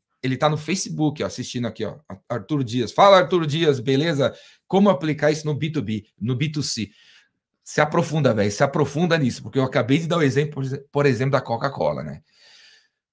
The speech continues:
Então, e é, que tipo de B two C você tá falando? Fala pra mim qual é o teu produto, que aí eu, eu explico melhor pra você, beleza?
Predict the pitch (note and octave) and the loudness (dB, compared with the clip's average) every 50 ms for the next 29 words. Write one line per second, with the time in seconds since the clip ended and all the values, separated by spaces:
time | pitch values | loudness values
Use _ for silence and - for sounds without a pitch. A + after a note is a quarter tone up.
0 | _ _ _ - D3+ D#3 D#3 - - _ _ - B2+ C3+ C3+ C3 B2+ B2+ - C3+ | _ _ _ 0 0 0 0 -4 -12 _ _ 0 2 4 4 4 4 2 -2 -4
1 | - F#3 C#3 F3+ D3 D3+ C#3+ A#2 D3+ D3+ D3+ D3 C3+ - C3+ C3 C#3+ C#3 C#3+ C3 | -4 -4 -4 -2 -2 -2 0 0 -2 -2 -2 -2 -4 -2 -4 -4 -2 0 0 0
2 | - A2+ A2 G#2 F#2+ F#2+ - - - - - - C#3+ D3+ F3+ F#3 D#3+ - - - | 0 -2 0 0 -2 -4 -6 -8 -16 -20 0 4 6 6 8 6 4 4 0 -6
3 | _ - C#3+ C#3 C3+ C3+ B2 A2+ G#2 - - C#3 C#3+ C#3+ C#3+ C3+ C3+ C#3+ D3+ D#3+ | _ 0 2 2 2 2 0 -2 -4 -6 2 6 8 8 8 8 6 6 6 4
4 | D3+ C#3+ C#3+ C#3 C#3 C3+ A#2+ A#2+ A2+ A#2 B2 C#3+ D3+ - _ _ _ _ _ _ | 4 2 2 0 -2 0 -2 -4 -4 -2 -4 -4 -4 -8 _ _ _ _ _ _
5 | _ - C3 B2+ B2 A#2+ B2+ C3+ C3+ C3+ C3 C3 C3+ C3+ C3+ B2+ - - - C3+ | _ -2 0 0 2 2 2 2 2 0 0 -4 -4 -4 -4 -6 -6 -8 -8 -8
6 | B2+ - B2 B2+ B2 A#2+ - B2+ B2 B2 - - - D#2 D2+ - - G2+ B2+ D3+ | -6 -4 -2 -2 -2 0 0 -2 -2 -2 -4 -6 -10 -10 -12 -6 -2 4 4 6
7 | C3+ G#2 E2+ - | 6 4 2 -4